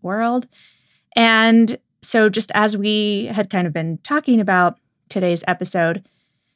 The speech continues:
I think it will be fun to look at different types of myth retellings, because they're certainly not all the same.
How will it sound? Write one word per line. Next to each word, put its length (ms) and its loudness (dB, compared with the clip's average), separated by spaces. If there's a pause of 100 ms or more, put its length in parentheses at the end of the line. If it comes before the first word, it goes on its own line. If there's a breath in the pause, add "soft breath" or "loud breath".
(140)
I 40 -6
think 200 2
it 120 2
will 100 6
be 140 2
fun 360 2
to 200 -2
look 320 -2
at 340 -2 (120)
different 420 -4 (120)
types 720 0
of 540 -2 (200)
myth 300 -8
retellings, 960 -4 (400)
because 720 2 (420)
they're 160 2
certainly 340 2
not 280 2
all 180 -2
the 120 -8
same. 340 -6